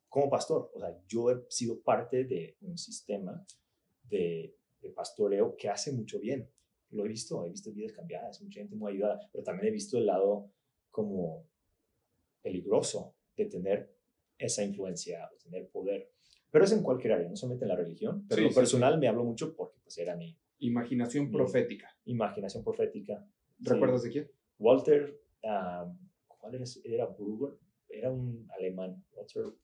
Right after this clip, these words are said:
Speaker 2: Imaginación
Speaker 1: Bro-,
Speaker 2: profética, aquí lo
Speaker 1: Broderman.
Speaker 2: buscamos. Imaginación.
Speaker 1: Pero escribe muy bien, es muy, digo, es filosófico, religioso, y fue hace como treinta o cuarenta años. Te puedo buscar el nombre si quieres.
Speaker 2: Aquí lo que estoy,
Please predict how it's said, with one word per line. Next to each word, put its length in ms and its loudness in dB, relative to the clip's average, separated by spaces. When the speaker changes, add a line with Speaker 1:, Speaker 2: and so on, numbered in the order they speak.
Speaker 2:
Imaginación 640 -10
Speaker 1:
Bro-, 140 0
Speaker 2:
profética, 300 -2
aquí 120 -8
lo 120 4
Speaker 1:
Broderman. 320 0
Speaker 2:
buscamos. 180 -14
Imaginación. 540 0
Speaker 1:
Pero 120 12
escribe 300 8
muy 140 8
bien, 160 10
es 120 4
muy, 300 2
digo, 240 6
es 180 4
filosófico, 1000 4
religioso, 960 2
y 240 -4
fue 160 4
hace 160 -6
como 240 -10
treinta 240 -10
o 40 -14
cuarenta 300 -2
años. 460 -8
Te 80 -20
puedo 200 -4
buscar 360 -8
el 100 -8
nombre 220 -14
si 200 -10
quieres. 280 -18
Speaker 2:
Aquí 160 -2
lo 120 2
que 100 -4
estoy, 340 -2